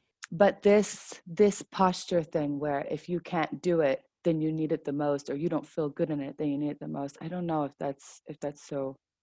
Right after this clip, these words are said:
if that's so true. You know how we were talking about this the other day? We were planning, um, if you guys don't know yet, uh, we're planning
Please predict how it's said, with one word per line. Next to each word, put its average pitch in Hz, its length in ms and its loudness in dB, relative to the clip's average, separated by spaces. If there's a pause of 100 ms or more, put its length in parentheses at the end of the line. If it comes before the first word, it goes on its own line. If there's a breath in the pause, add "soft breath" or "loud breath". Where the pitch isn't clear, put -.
(520)
if 151 80 -12
that's 156 180 -4
so 147 100 -2
true. 135 400 -4 (440 loud breath)
You 226 80 2
know 254 80 6
how 285 120 8
we 285 120 8
were 254 100 6
talking 220 280 2
about 196 160 4
this 196 160 -2
the 185 80 2
other 180 140 2
day? 170 260 4 (400)
We 185 100 0
were 180 80 6
planning, 180 640 -2
um, 147 380 -2
if - 140 -10
you 170 60 -6
guys 156 200 -2
don't 151 220 -8
know 147 120 -4
yet, 147 280 -4 (220)
uh, 147 340 -4
we're 151 160 -2
planning 147 600 -4